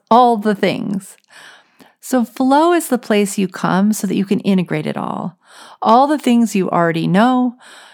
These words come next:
intuitively and from learning, and all the things that you might continue to figure out.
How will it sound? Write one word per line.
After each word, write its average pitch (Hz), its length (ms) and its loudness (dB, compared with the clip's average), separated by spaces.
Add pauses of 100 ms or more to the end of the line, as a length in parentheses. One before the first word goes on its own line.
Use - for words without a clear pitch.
(140)
intuitively 233 1080 -2
and 175 200 -2
from 170 240 0
learning, 220 600 0 (680)
and 226 180 2
all 285 220 2
the 294 120 -2
things 214 380 0
that - 60 -8
you 185 140 2
might 180 320 0
continue 180 720 -2
to 175 160 -10
figure 165 580 -4
out. - 480 -6